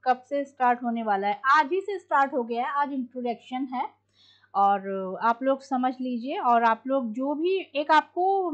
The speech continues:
अगर जिसको सीखना है ना, जिसको सर्टिफिकेट चाहिए, तो Google फॉर्म आपको फिल करना पड़ेगा उसके लिए। तो आप हमारा ये नंबर मैं दे रही हूँ, यहाँ पे लिख दे रही हूँ अपना इंस्टीट्यूशन का, इस पे कांटेक्ट कर लीजिए, तो आपको Google फॉर्म भेज दिया जाएगा।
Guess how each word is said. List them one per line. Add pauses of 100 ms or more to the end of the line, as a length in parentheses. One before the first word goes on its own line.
(360)
अगर
जिसको
सीखना
है
ना, (920)
जिसको
सर्टिफिकेट
चाहिए, (560)
तो (320)
Google
फॉर्म
आपको
फिल
करना
पड़ेगा
उसके
लिए। (420)
तो
आप
हमारा
ये
नंबर
मैं
दे
रही
हूँ, (180)
यहाँ
पे
लिख
दे
रही
हूँ
अपना
इंस्टीट्यूशन
का, (100)
इस
पे
कांटेक्ट
कर
लीजिए,
तो
आपको
Google
फॉर्म
भेज
दिया
जाएगा।